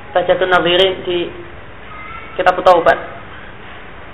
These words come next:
Wa na'udzubillahi min syururi anfusina, kita berlindung pada Allah dari kejelekan jiwa-jiwa kita.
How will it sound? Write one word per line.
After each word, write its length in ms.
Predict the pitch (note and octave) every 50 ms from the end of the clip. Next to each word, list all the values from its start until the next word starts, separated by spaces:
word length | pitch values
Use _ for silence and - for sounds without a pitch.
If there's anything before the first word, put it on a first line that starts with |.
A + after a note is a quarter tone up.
| - - - - - - - - - - - - - -
Wa 80 | G3+ A3+
na'udzubillahi 640 | B3 A#3+ B3+ C#4+ C4+ B3+ A#3+ A#3 A#3+ A#3+ B3+ C4 B3+
min 160 | B3 A#3 A#3+
syururi 220 | A#3 A#3 A#3+ A#3+ G#3
anfusina, 720 | G#3+ A3 G#3 G#3 G#3 G3+ G3+ G#3+ G3+ G3+ G3+ G#3+ A3 G#3
kita 160 | - - G3+ -
berlindung 280 | - G3 G3+ G3+ G3+ G3
pada 280 | G3 F#3 F3+ - - F#3
Allah 320 | G3 G3+ G#3 G#3+ G#3 -
dari 240 | - G3 F#3+ G3 G3
kejelekan 760 | G3 G3 - G3 G3 F#3+ F#3 F#3+ F#3+ F#3 F#3 F#3 F#3 - - -
jiwa-jiwa 640 | G3+ F#3+ F#3 F#3 F3+ F#3 F#3 F#3 F3+ F3+ F3 - -
kita. 280 | - G3+ - G3 F#3+